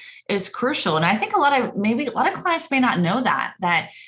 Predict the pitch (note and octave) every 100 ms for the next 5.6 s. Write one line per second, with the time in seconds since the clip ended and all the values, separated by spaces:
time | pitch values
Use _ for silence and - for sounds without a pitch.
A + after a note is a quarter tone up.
0 | _ A3 G#3+ G3+ G3+ F#3+ F#3+ G#3+ A3+ B3
1 | B3 A3 A3+ A3+ G#3+ G3+ F#3+ F3+ F#3 F3
2 | F#3+ F#3+ F3+ F3 E3 - F#3+ G3 F#3 F#3
3 | F3 E3+ E3 E3 E3 A#3 - F3+ E3 E3
4 | D#3 D#3 - E3 D#3 D3+ D#3 - G3 F#3
5 | F3 F3 E3 D#3+ D#3 -